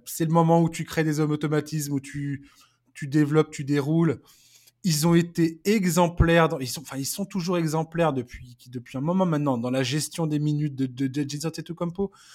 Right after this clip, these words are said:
Je crois que le gars, il dépasse pas les trente-trois minutes par match depuis, euh, depuis deux, trois saisons.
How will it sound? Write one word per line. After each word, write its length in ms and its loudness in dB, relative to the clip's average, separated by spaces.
Je 80 -8
crois 100 4
que 60 0
le 100 6
gars, 160 6
il 40 4
dépasse 320 0
pas 120 2
les 100 2
trente-trois 360 -4
minutes 300 -2
par 140 -2
match 320 -2
depuis, 400 -8
euh, 400 -8
depuis 280 -12
deux, 120 -4
trois 180 -10
saisons. 360 -8